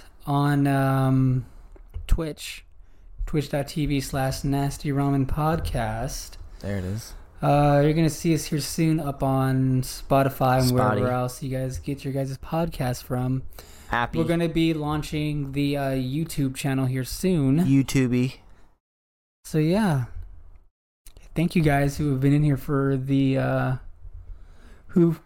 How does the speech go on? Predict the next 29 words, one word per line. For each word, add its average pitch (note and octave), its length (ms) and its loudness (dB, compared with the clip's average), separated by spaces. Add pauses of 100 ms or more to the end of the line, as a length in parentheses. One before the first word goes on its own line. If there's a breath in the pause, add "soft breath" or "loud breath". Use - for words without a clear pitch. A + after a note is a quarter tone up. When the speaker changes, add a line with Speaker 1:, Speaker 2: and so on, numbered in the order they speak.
(120)
Speaker 1:
caught F#3 280 2
Speaker 2:
Two - 40 2
Speaker 1:
us - 60 2
Speaker 2:
hours B2+ 360 0
Speaker 1:
on F#3+ 140 2
Speaker 2:
and F#3+ 100 -2
Speaker 1:
live. F#3 460 2
Speaker 2:
ten D3+ 240 0
minutes. B2+ 380 -6
Speaker 1:
Yeah, G3 220 2
for F#3 180 -8
the F3 100 -2
two-hour F3 540 0
cast, D#3+ 560 0
Speaker 2:
You C#3 80 0
know, D#3+ 160 4
Speaker 1:
uh, - 80 0
Speaker 2:
we - 0 -
were D#3 160 -2
Speaker 1:
live D#3+ 160 2
Speaker 2:
supposed C#3 240 0
to B2+ 80 -8
do - 40 -4
a D3+ 120 0
Speaker 1:
on, D3 200 -4
Speaker 2:
fucking B2+ 300 -2
Speaker 1:
uh, - 20 -2
Speaker 2:
hour-long A2+ 460 -2
podcast, A2 600 -6